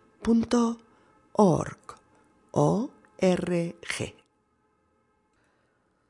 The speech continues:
Episodio número setenta y cuatro. Fum, fum, fum. ¡Vamos allá!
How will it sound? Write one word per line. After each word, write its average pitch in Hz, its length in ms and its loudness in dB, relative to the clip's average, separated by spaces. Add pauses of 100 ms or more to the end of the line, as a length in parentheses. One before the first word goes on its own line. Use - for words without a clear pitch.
(1120)
Episodio 175 800 4
número 196 520 4
setenta 165 600 2
y 160 100 0
cuatro. 104 680 -2 (720)
Fum, 143 680 2
fum, 131 640 0
fum. 107 680 -4 (1400)
¡Vamos 220 1120 2
allá! 170 400 0